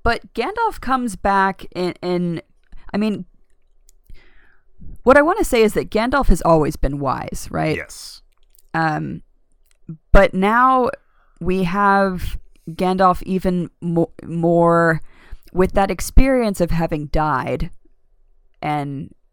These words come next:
Speaker 1: come back. Gandalf is renewed as well in his wisdom, in that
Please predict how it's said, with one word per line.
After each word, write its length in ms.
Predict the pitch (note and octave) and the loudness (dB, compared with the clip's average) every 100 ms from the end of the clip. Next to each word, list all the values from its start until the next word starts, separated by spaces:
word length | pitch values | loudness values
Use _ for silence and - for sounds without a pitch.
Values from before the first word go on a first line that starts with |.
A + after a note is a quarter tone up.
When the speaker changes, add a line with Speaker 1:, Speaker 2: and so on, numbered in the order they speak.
| _ _ _ _ _ _ | _ _ _ _ _ _
Speaker 1:
come 260 | - D#3 D3+ | 0 0 2
back. 520 | C#3+ B2+ B2+ - - - _ _ _ _ _ _ _ _ _ _ _ _ _ _ _ _ | 2 4 0 -4 -18 -20 _ _ _ _ _ _ _ _ _ _ _ _ _ _ _ _
Gandalf 440 | - F3+ F#3+ G3+ G3+ | 0 2 4 2 2
is 160 | F#3 | 0
renewed 500 | E3+ E3+ E3+ E3+ E3+ | 0 0 2 2 2
as 160 | D#3+ D3 | 0 -4
well 540 | E3 E3+ D#3+ D3+ C#3+ - | 0 2 4 4 2 -2
in 200 | D#3+ D#3 | -6 -4
his 200 | D#3 D3+ | -4 -4
wisdom, 560 | - D#3+ D#3 D#3+ C3 C3+ | -2 -2 -2 -2 -6 -4
in 220 | B2 D3+ | -6 -4
that 400 | D3 D#3 C#3+ - | -2 0 0 -2